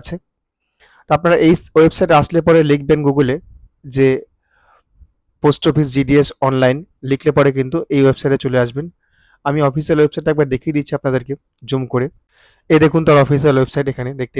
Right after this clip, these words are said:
পাচ্ছেন আপনারা, আই, ইন্ডিয়া পোস্ট জিডিএস অনলাইন ডট গভ ডট ইন, এই অপশন আপনাদের আসতে হবে। এই অপশন আসার পরে আপনারা একটু নিচের দিকে দেখবেন এই শর্ট,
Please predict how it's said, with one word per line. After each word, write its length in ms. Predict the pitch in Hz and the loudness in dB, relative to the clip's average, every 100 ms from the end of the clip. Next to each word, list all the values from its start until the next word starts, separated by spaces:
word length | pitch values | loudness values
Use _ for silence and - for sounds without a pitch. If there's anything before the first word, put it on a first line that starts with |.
| 131 | -4
পাচ্ছেন 240 | 123 - 127 | -4 -6 -10
আপনারা, 240 | - 131 - _ _ _ _ - | -8 -12 -12 _ _ _ _ -2
আই, 100 | 135 131 - - _ _ _ - | -2 -2 -8 -20 _ _ _ -8
ইন্ডিয়া 320 | 143 139 143 | -4 0 0
পোস্ট 300 | 135 135 131 - 123 | 2 -2 -2 -6 -8
জিডিএস 300 | 127 131 139 - | -4 -2 -2 -2
অনলাইন 320 | 127 127 131 | -4 -4 -2
ডট 200 | 131 127 123 | 0 0 0
গভ 120 | 123 120 | -2 -2
ডট 120 | 120 | -4
ইন, 120 | 123 180 _ _ _ _ _ _ _ _ _ 151 | -4 -10 _ _ _ _ _ _ _ _ _ 0
এই 100 | 151 | 2
অপশন 200 | 139 - | 2 -2
আপনাদের 280 | 143 143 143 | -6 -2 0
আসতে 280 | 127 - 151 | 0 -2 -2
হবে। 220 | 131 123 180 _ _ _ _ _ | -2 -4 -8 _ _ _ _ _
এই 120 | 156 175 | 2 4
অপশন 200 | 175 202 | 4 2
আসার 280 | 175 147 175 - | 0 2 0 2
পরে 200 | 151 127 202 _ _ _ _ _ _ - | 2 2 -2 _ _ _ _ _ _ -4
আপনারা 280 | 143 180 180 | -2 2 2
একটু 160 | 175 180 | 2 0
নিচের 220 | 160 170 160 | -2 -2 -2
দিকে 140 | 175 151 | 0 2
দেখবেন 260 | 139 127 151 | 0 0 -2
এই 140 | 151 143 | 0 -2
শর্ট, 240 | - 151 | 0 0